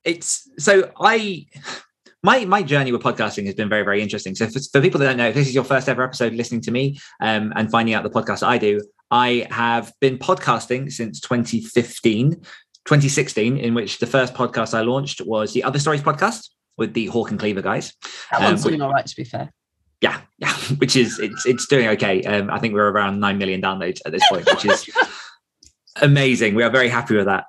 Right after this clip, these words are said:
Speaker 1: Um,
Speaker 2: Doing all right for itself.
Speaker 1: Yeah, but that was, that was the first pod-, podcast I got involved in, and that's twenty minute horror fiction that comes out every Monday. Um, in twenty sixteen, me and my, one of my co-writers, Luke Condor, started the Story Studio podcast,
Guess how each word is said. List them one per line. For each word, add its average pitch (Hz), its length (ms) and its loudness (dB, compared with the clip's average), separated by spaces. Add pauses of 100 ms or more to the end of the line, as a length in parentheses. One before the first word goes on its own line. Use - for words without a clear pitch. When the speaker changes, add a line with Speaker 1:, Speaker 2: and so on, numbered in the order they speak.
Speaker 1:
Um, 110 300 2
Speaker 2:
Doing 165 120 0
all 156 80 2
right 147 220 2
for 160 80 -10
itself. 143 380 -6 (300)
Speaker 1:
Yeah, 160 340 4
but 151 80 -2
that 165 80 4
was, 151 180 -4
that 165 120 4
was 147 160 0
the 143 80 0
first 135 160 0
pod-, 135 220 -2
podcast 123 420 -2
I - 60 -8
got 107 120 -4
involved 120 340 0
in, 120 160 0
and 110 100 -6
that's 104 200 -6
twenty 117 240 -2
minute 107 260 -2
horror 113 220 0
fiction 110 340 -4
that 107 80 -8
comes 107 200 -2
out 101 180 0
every 101 160 -4
Monday. 127 500 2 (500)
Um, 110 240 0
in 127 80 0
twenty 147 220 4
sixteen, 196 580 -2
me 139 320 2
and 120 280 -4
my, 117 320 -2
one 131 100 -2
of 123 40 -2
my 120 80 0
co-writers, 120 520 0
Luke 123 200 -2
Condor, 123 440 -2
started 113 640 -4
the 123 80 0
Story 127 300 4
Studio 123 320 0
podcast, 147 500 -2